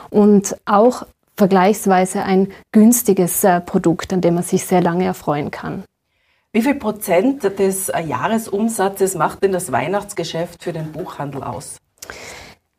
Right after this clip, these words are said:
Speaker 1: Das letzte Quartal ist natürlich, äh, sehr wichtig für den Buchhandel. Es sind etwa,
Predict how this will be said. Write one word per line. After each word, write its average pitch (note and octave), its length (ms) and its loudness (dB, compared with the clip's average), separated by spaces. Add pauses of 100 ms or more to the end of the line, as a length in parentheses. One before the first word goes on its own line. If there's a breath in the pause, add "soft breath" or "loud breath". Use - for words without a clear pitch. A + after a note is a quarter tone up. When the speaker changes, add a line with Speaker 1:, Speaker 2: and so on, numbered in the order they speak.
(140)
Speaker 1:
Das A#3+ 160 4
letzte A#3+ 340 4
Quartal A3 680 4 (160)
ist - 280 -4
natürlich, G3+ 600 4
äh, G3 200 0
sehr F#3+ 280 -2
wichtig B3 380 0
für A#3+ 140 0
den A#3 200 2
Buchhandel. G#3 640 2
Es F#3+ 160 0
sind G3+ 160 0
etwa, F#3 400 -2